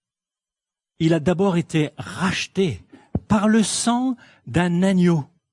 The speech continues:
l'agneau pascal, simplement par grâce, par le moyen de la foi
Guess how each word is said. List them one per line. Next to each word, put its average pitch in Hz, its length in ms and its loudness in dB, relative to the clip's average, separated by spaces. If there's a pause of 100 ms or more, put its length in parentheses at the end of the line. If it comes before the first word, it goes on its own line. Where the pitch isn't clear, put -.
(880)
l'agneau 175 300 4
pascal, 151 720 -2 (1300)
simplement 240 580 2
par 208 240 0
grâce, 180 720 -4 (1300)
par 208 200 2
le 220 100 6
moyen 233 420 4
de 202 100 2
la 208 100 4
foi 202 400 0